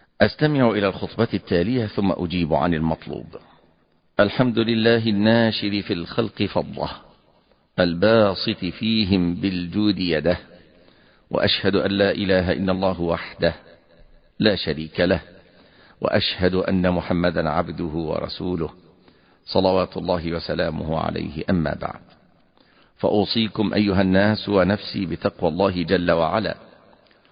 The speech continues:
فلا تغرنكم الحياة الدنيا، ولا يغرنكم بالله الغرور.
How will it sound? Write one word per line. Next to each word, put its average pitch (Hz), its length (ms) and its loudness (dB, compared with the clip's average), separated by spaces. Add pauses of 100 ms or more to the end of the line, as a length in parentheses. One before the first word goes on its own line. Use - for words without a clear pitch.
(160)
فلا 101 320 4
تغرنكم 92 1000 0
الحياة 87 480 0
الدنيا، 87 600 4 (640)
ولا 95 260 4
يغرنكم 87 1400 2
بالله 85 500 0
الغرور. 73 500 -4